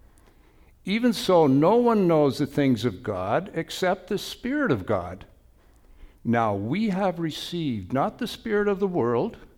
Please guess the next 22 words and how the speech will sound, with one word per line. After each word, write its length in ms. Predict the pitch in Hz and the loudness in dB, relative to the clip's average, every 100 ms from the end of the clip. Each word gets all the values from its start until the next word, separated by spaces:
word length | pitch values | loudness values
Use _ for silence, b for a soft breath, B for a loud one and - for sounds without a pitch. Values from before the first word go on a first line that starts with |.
| _ b b b - | _ b b b -4
but 180 | 120 | -2
the 80 | 123 | -2
Spirit 580 | - - - 170 208 202 | -8 -8 -2 2 2 0
who 140 | 180 | 0
is 140 | 165 170 | -2 -2
from 280 | - 170 156 | -4 -4 0
God, 340 | 123 113 117 | 0 2 2
that 260 | 117 117 131 | 0 -2 0
we 140 | 135 | 0
might 380 | 131 139 135 - | 2 2 -2 -4
know 500 | 139 139 165 214 247 | -2 2 4 4 2
the 160 | 233 | 0
things 640 | 226 - 147 127 135 143 139 | -4 -2 -2 2 2 0 0
that 160 | 151 | 0
have 160 | 143 147 | 0 0
been 160 | 147 151 | 0 -2
freely 380 | - 151 151 | -2 -4 -2
given 320 | 156 165 220 185 | -2 -4 -4 -4
to 160 | 120 | -6
us 120 | 92 | -6
by 200 | - 87 | -6 -8
God. 420 | 90 92 87 87 | -6 -6 -6 -10